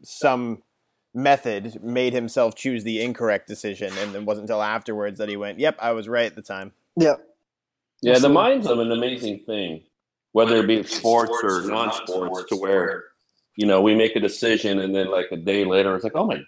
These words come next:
Speaker 3: God, what the hell was I thinking?"
Speaker 2: Yeah.
Speaker 3: That's like, have you guys ever heard of the Mandela effect?
Speaker 2: Yeah.
Speaker 3: Oh.
Speaker 2: The, uh, concept that, uh,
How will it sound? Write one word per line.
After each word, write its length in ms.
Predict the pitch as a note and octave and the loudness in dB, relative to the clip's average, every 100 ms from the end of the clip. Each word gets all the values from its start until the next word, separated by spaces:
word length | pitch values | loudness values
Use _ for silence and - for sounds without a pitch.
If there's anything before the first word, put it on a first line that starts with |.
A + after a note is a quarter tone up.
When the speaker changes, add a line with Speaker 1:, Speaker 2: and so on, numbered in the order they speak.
| - | -6
Speaker 3:
God, 260 | D3+ B2 | -2 -2
what 120 | B2+ | -4
the 60 | C#3 | -8
hell 140 | C#3+ D3 | -8 -8
was 100 | C3 | -8
I 100 | F#2 - | -10 -8
thinking?" 400 | G3+ B3+ - C#3+ _ _ _ _ - | -8 -8 -10 -16 _ _ _ _ -10
Speaker 2:
Yeah. 100 | - _ _ _ _ _ _ _ _ | -10 _ _ _ _ _ _ _ _
Speaker 3:
That's 160 | G3+ A3+ | 2 4
like, 180 | A#3 - - | 2 0 0
have 100 | F3+ | 2
you 60 | A3 | 6
guys 180 | C4 | 6
ever 140 | C4 A3 | 6 6
heard 180 | G#3 G3 | 6 4
of 60 | |
the 80 | D3+ | 4
Mandela 640 | C3 C3 G#2 G2 A2 B2+ | 4 2 2 4 6 4
effect? 460 | C#3+ - D3 - _ _ _ _ _ | 2 -2 -10 -12 _ _ _ _ _
Speaker 2:
Yeah. 240 | - F#3+ - - _ _ _ _ _ | 0 2 0 -6 _ _ _ _ _
Speaker 3:
Oh. 260 | C#3 D#3 - - _ _ _ _ | 0 2 -2 -18 _ _ _ _
Speaker 2:
The, 360 | F3 F3 E3 D#3+ | 0 4 6 6
uh, 280 | D3+ D3 D3 - _ _ _ _ _ - | 6 4 0 -6 _ _ _ _ _ -4
concept 500 | G3 E3+ E3 E3 - | 0 2 4 2 4
that, 260 | D3+ D3 D3 | 4 6 6
uh, 300 | C#3+ C#3+ | 6 4